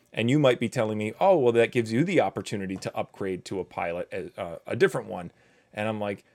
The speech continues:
but then I looked through what pilots, 'cause my s-, my other pilot was worth five points. Now I'm looking for another six-point pilot,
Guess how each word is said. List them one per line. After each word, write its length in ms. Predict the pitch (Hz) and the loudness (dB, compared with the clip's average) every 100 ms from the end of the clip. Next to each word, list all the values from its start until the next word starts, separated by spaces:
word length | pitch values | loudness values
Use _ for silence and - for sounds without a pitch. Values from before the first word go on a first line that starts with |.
| _ _ _ | _ _ _
but 140 | 123 120 | -2 4
then 160 | 131 | 6
I 80 | 127 | 6
looked 260 | 123 131 - | 4 2 -2
through 540 | - 147 135 123 120 _ | -4 2 2 2 -2 _
what 300 | 104 123 - | 2 2 2
pilots, 480 | - 127 110 107 - | 4 4 4 0 -8
'cause 280 | - 107 - | -6 -6 -4
my 220 | 104 101 | 0 0
s-, 240 | 98 - - - | 0 -6 -12 -8
my 180 | 110 131 | 4 4
other 120 | 131 | 4
pilot 280 | 127 123 107 | 2 0 0
was 140 | 107 | -4
worth 140 | 107 95 | -4 -2
five 340 | 135 151 139 | 0 0 -2
points. 400 | 107 98 98 - _ _ _ _ - | -6 -6 -6 -14 _ _ _ _ 0
Now 180 | 131 143 | 4 4
I'm 80 | |
looking 240 | 135 131 123 | 2 0 -4
for 160 | 127 | -2
another 380 | 120 120 117 120 | 0 4 4 4
six-point 640 | - - 131 - 127 113 - _ _ _ | 0 -4 -6 -6 -4 -4 -4 _ _ _
pilot, 420 | - 190 156 110 | -2 0 2 0